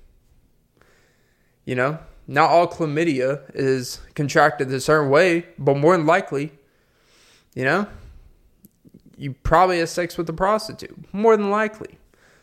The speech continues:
Um, we, we need to stop with these exceptions route and then focus on the exceptions when the rule is the rule for a reason.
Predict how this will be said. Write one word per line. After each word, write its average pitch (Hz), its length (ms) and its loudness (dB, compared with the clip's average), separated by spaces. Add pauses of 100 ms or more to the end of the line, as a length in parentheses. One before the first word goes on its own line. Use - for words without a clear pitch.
(140)
Um, 117 380 -4 (3000)
we, 185 500 -4 (140)
we 175 140 -2
need 247 120 2
to 214 60 2
stop 214 300 4
with 185 120 4
these 185 300 2
exceptions 147 720 -2
route 76 320 -2
and 147 140 2
then 156 100 2
focus 185 500 2
on 175 120 4
the 165 140 4
exceptions 156 680 0
when 151 160 2
the 143 80 2
rule 202 340 4
is 165 140 4
the 151 100 2
rule 170 240 4
for 143 220 0
a 127 60 2
reason. 151 580 -4